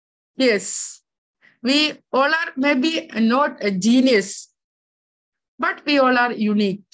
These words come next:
We will be having, each one of us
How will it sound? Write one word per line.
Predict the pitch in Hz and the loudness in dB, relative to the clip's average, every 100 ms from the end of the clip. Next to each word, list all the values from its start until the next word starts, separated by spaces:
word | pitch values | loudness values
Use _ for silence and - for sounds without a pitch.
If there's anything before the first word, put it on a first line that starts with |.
| _ _ _ _ _ _ _ _ _ _ | _ _ _ _ _ _ _ _ _ _
We | 254 302 | -4 -2
will | 330 | -4
be | 330 381 | -4 -4
having, | 302 269 285 269 269 302 - _ _ _ _ _ - | 0 0 0 -2 -6 -8 -14 _ _ _ _ _ -2
each | 294 370 - | 0 0 -4
one | - 285 285 | -4 -2 0
of | 320 330 | -2 -2
us | 262 214 - | -2 -2 -8